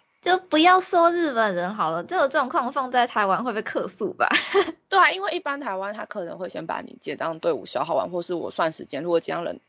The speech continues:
Speaker 2: 太多，我可能到
Speaker 1: 然后会放晚安歌。
Speaker 2: 我的时间点，对，就会，就会停止排结账。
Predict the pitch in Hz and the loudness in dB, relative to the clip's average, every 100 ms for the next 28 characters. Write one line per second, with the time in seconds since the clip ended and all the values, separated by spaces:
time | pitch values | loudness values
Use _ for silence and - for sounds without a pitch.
0 | _ - 185 - 135 151 - - 147 - | _ -10 -8 -6 -4 -4 -4 -8 -10 2
1 | 165 262 277 - 262 226 156 - 165 185 | 4 4 2 2 2 4 4 4 0 -2
2 | 185 156 160 254 - 311 320 311 _ 214 | -2 2 4 4 2 -2 -2 -6 _ 4
3 | 180 175 202 196 185 - 202 208 190 175 | 4 4 2 4 4 -2 -2 0 0 -2
4 | 156 160 147 - - - - - 62 | -6 -6 -6 -8 -8 -10 -6 -4 -6